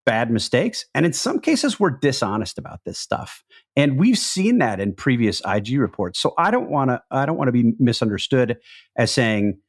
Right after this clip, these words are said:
you know, "All hail the, the D O J, this stuff is all made up." It's not made up. And unfortunately, th-, that's what I think, that's to your last point, Sarah,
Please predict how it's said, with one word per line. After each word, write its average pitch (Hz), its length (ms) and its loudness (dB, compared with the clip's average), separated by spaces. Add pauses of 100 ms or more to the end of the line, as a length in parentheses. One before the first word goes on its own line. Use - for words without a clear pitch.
(480)
you 120 100 0
know, 101 180 -2
"All 180 200 4
hail 170 260 2
the, 139 300 -2
the 139 100 -2
D 147 160 2
O 143 60 4
J, 139 160 2
this 139 160 0
stuff - 240 -2
is 123 80 -2
all 123 120 2
made 120 140 2
up." 107 220 -2
It's - 180 -4
not 175 420 2
made 120 200 2
up. 113 300 -2
And 143 120 4
unfortunately, 147 720 2
th-, 113 380 -6
that's 180 520 0
what 170 200 2
I 123 100 0
think, - 480 -2 (720)
that's - 360 0
to - 120 2
your 120 220 4
last 190 340 0
point, 135 180 -2
Sarah, 110 320 0